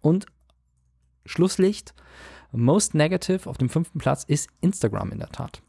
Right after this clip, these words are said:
Und ich als Nutzer von Facebook, Instagram und YouTube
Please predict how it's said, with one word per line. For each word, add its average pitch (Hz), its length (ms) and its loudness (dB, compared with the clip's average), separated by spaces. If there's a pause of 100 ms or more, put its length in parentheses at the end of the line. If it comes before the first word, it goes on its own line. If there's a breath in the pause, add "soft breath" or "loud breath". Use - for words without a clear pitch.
(680 loud breath)
Und 143 580 2
ich - 300 -2
als 165 220 2
Nutzer 170 380 2
von 156 840 -2 (460)
Facebook, - 880 -2
Instagram 147 760 0
und 135 500 2 (100)
YouTube 175 540 0